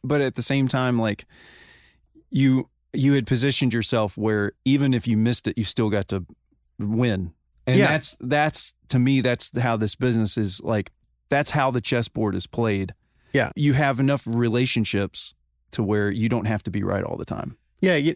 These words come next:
Speaker 1: And that's where you loved Stephanie's stuff. You brought me in to do demos on other people. You loved Liz. You trusted Liz. And Liz had a plan and told you, and you didn't say, "No, you're not gonna write with her for one more month."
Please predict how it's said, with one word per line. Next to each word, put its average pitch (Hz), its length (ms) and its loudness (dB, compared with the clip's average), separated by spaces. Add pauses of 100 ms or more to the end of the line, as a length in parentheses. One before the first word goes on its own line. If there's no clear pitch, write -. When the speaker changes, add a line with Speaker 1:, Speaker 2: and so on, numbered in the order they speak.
(120)
Speaker 1:
And 127 160 2
that's 147 220 0
where 131 280 2
you 127 200 0
loved 127 260 0
Stephanie's 117 800 -2
stuff. 101 400 -4
You 107 120 -4
brought 110 220 0
me 120 160 2
in 113 260 0
to 104 300 -4
do 110 140 0
demos 107 400 0
on 101 300 -4 (280)
other 110 180 -2
people. 101 420 -4 (360)
You 113 340 0
loved 117 300 0
Liz. 117 440 0 (300)
You 113 100 0
trusted 123 480 -2
Liz. 104 420 -2 (600)
And 110 440 0 (100)
Liz 120 560 0
had 120 240 0
a 110 60 -2
plan 123 500 0
and 107 160 -2
told 117 300 -2
you, 117 200 2
and 107 140 0
you 113 220 0
didn't 139 220 0
say, 120 280 0
"No, 139 280 2
you're 117 180 2
not 147 280 2
gonna 135 160 0
write 117 180 -2
with 113 100 -4
her 104 80 -2
for - 120 -6
one 107 180 0
more 107 160 -2
month." 107 200 -2